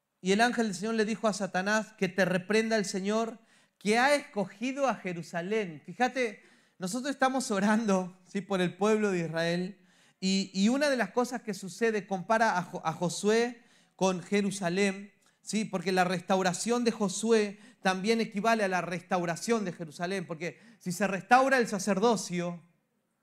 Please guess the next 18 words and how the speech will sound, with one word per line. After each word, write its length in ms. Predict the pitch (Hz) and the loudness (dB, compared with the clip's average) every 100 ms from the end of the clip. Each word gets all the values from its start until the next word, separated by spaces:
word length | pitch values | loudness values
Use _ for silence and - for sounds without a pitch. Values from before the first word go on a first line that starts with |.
| _ _ _ | _ _ _
¿sí? 440 | 170 208 277 294 _ _ _ _ | -8 -8 -8 -16 _ _ _ _
se 200 | - 180 | -4 2
va 180 | 226 233 | 4 4
a 20 | |
restaurar 680 | 208 196 202 196 233 214 - | 0 -2 -2 2 2 2 -2
también 320 | 160 170 175 | -8 -6 -6
la 120 | 165 | -6
ciudad, 480 | - 185 202 180 175 _ _ _ _ _ _ _ _ _ | -8 -8 -6 -8 -12 _ _ _ _ _ _ _ _ _
se 140 | - 151 | -6 -4
va 80 | |
a 40 | 190 | -2
restaurar 540 | 190 190 190 208 190 | -2 -2 2 0 0
el 120 | 180 175 | -4 -4
lugar 260 | 170 196 | -2 -2
donde 180 | 196 180 | 0 -2
el 100 | 175 | -4
Señor 280 | 175 180 180 | -6 -8 -8
escogió. 520 | 180 175 - 202 | -8 -10 -4 -4